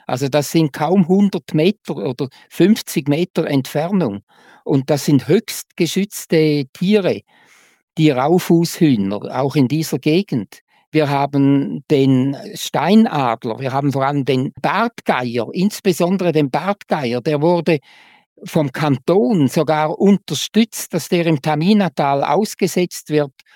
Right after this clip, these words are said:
Und jetzt sollen diese hochgeschützten Vögel in Windrädern enden.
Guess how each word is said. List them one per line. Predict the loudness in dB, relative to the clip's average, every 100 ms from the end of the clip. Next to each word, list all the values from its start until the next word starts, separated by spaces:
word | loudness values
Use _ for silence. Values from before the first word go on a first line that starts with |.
| _ _ _ -2
Und | 0 4
jetzt | 2 0 -4
sollen | 0 2 4 2
diese | 0 0 0 2
hochgeschützten | 0 0 -2 -2 -2 -4 -6 -2 0
Vögel | 2 2 2 0 0 -2 0
in | 4 4
Windrädern | 4 2 2 2 2 0 -2 -4
enden. | 0 2 2 0 0 0